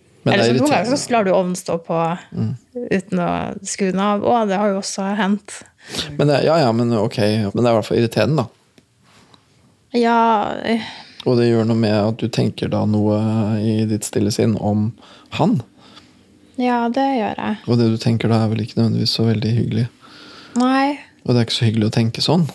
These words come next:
Speaker 2: Nei, jeg synes det er innmari kjipt,
Speaker 1: Mm.
Speaker 2: egentlig.
Speaker 1: Mm.
Speaker 2: Fordi det er liksom så fjernt fra den mannen jeg følte jeg liksom ble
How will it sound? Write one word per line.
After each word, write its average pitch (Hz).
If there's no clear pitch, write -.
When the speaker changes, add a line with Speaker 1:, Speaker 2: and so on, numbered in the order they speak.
Speaker 2:
Nei, 240
jeg 240
synes 233
det 220
er 202
innmari 202
kjipt, -
Speaker 1:
Mm. 131
Speaker 2:
egentlig. 104
Speaker 1:
Mm. 139
Speaker 2:
Fordi 180
det 202
er 208
liksom 214
så 202
fjernt 196
fra 180
den 190
mannen 185
jeg 180
følte 185
jeg 185
liksom 180
ble 180